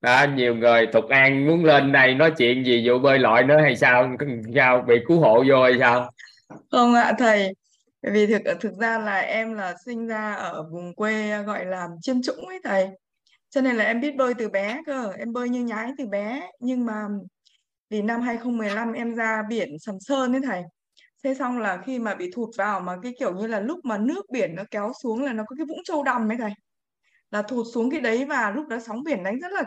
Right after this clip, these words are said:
Speaker 2: cao. Và em cứ lặn rất là nhiều hơi mà cứu hộ cứ ở bên trong bờ, bờ cứ, cứ còi thôi. Mà em thì càng chạt ra, ra xa mà người ta không ra người ta cứu, người ta cứ nghĩ là mình ham ra ngoài. Thế nên lúc mà em, em biết là, em biết là cái, cái lúc mình sinh tồn là mình phải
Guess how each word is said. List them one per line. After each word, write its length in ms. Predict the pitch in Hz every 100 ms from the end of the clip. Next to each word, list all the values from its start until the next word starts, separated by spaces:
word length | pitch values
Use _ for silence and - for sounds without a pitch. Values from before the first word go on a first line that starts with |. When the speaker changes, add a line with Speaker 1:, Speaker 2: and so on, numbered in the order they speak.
| -
Speaker 2:
cao. 420 | 254 254 233 - _ _ _ _ _ -
Và 100 | 202
em 200 | 240 247
cứ 80 |
lặn 280 | 302 330 214
rất 120 | 277
là 80 | 330
nhiều 280 | 262 233 202
hơi 320 | 226 262 262
mà 240 | 233 208 180 - _ _ -
cứu 180 | 302
hộ 340 | 370 392 214 -
cứ 160 | 403 440
ở 60 |
bên 220 | 226 285 302
trong 260 | 320 285
bờ, 80 | 247 226 214 -
bờ 240 | 202 196 190
cứ, 280 | 330 392 453 -
cứ 140 | 403
còi 280 | - 349 269
thôi. 220 | 277 294 285 - _ _ _ -
Mà 100 | 247
em 120 | 320
thì 60 | 320
càng 300 | 311 302 269
chạt 220 | 330 262
ra, 120 | 294 277
ra 140 | 294 330
xa 160 | 339 302
mà 100 | 254
người 80 | 247
ta 60 | 330
không 160 | 427
ra 140 | 440 370
người 100 | 285
ta 80 | 311 311
cứu, 180 | 349 359
người 120 | 440
ta 60 | 330 294
cứ 100 | 440
nghĩ 60 | 453
là 60 | 440
mình 220 | 302 269
ham 280 | 285 339 339 -
ra 140 | 330
ngoài. 340 | 311 254 202 202 - _ _ _ _ _ -
Thế 80 |
nên 160 | 277 320
lúc 220 | 392 440
mà 100 | 294
em, 220 | 254 285 277
em 140 | 302
biết 180 | 320 466
là, 140 | 320 214 214
em 180 | - 269
biết 160 | 381 381
là 100 | 233
cái, 160 | 262 294 _ _ _
cái 100 | 285
lúc 180 | 294 370
mình 160 | 339 254
sinh 180 | 302 285
tồn 160 | 247
là 60 | 226
mình 180 | 220 214
phải 120 | 208